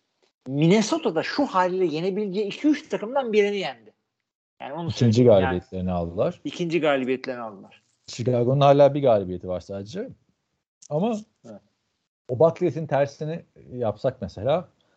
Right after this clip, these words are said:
Speaker 2: bu Tyson Bagent'ı konuşabiliriz. Draft edilmemiş bir çaylak oyuncu. Ya, normalde yedek Q B Nathan Peterman'dı. Ama
Speaker 1: Hı hı.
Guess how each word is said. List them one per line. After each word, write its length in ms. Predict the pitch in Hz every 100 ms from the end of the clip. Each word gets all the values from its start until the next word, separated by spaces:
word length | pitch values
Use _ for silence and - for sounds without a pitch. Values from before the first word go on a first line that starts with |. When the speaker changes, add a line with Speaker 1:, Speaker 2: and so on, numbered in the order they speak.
| _ -
Speaker 2:
bu 160 | 117
Tyson 500 | - 139 131 151 120
Bagent'ı 600 | 131 123 107 95 143 147 _ _
konuşabiliriz. 880 | 120 117 113 123 117 120 135 - _ _ _ _ _ _ -
Draft 280 | 117 131 -
edilmemiş 400 | 135 131 120 117
bir 60 | 131
çaylak 360 | 113 110 123
oyuncu. 420 | 104 90 - 160 180 _ _ _ _ _ _ _ -
Ya, 160 | 107
normalde 420 | 113 117 123 143 151
yedek 340 | 120 123 139 _ _ _ _ _ _ _
Q 160 | 107 107
B 160 | 170
Nathan 280 | 131 127 147
Peterman'dı. 540 | 160 139 101 85 71 - _ _ _ _ _ -
Ama 260 | 120 196
Speaker 1:
Hı 40 | 147
hı. 280 | 113 -